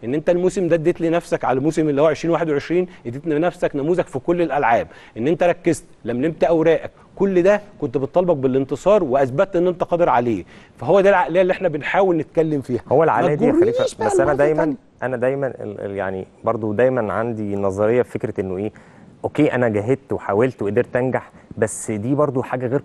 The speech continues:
Speaker 2: مش سهل قاب-، التكرار. أنا لازم احط عندي الهامش البشري للخطا. الهامش البشري يعني دايماً عايز اخسر وانا عندي الهامش بتاعي ده، مش اكتر من انا دايماً لازم احفر في الصخر
Speaker 1: آه،
Speaker 2: عشان
Speaker 1: لازم
Speaker 2: بس اوصل
Speaker 1: مية وعشرة في المية.
Speaker 2: ابقى ند بند او راس براس مع منافس.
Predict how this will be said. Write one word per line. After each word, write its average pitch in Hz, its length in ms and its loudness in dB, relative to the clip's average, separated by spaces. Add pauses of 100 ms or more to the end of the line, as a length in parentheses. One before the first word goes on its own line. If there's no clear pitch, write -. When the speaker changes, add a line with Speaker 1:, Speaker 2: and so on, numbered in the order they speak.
(140)
Speaker 2:
مش 110 200 -6
سهل 135 400 0
قاب-، 107 300 -2
التكرار. - 560 -2
أنا 107 60 2
لازم 139 240 2
احط - 320 -4
عندي 113 640 -4
الهامش 131 500 -2
البشري 117 340 0
للخطا. 113 420 0 (340)
الهامش 170 240 -2
البشري 160 340 0
يعني 110 200 0
دايماً 165 220 4
عايز 151 260 0
اخسر 180 320 0
وانا 139 160 0
عندي 151 220 -2
الهامش 147 480 -2
بتاعي 117 380 0
ده، 95 120 -4 (240)
مش 113 220 -8
اكتر 170 320 -2
من 123 140 -2
انا 165 140 0
دايماً 156 240 4
لازم 147 260 2
احفر - 260 -4
في - 120 -10
الصخر 123 320 -4
Speaker 1:
آه، - 20 2
Speaker 2:
عشان 123 180 -2
Speaker 1:
لازم 143 180 2
Speaker 2:
بس 131 60 0
اوصل 139 140 4
Speaker 1:
مية 143 120 2
وعشرة 151 220 -2
في 117 80 -8
المية. 131 100 0
Speaker 2:
ابقى 151 300 2
ند 139 180 -2
بند 135 340 0
او 127 120 2
راس 151 160 2
براس 131 320 0
مع 104 160 -4
منافس. 151 420 -4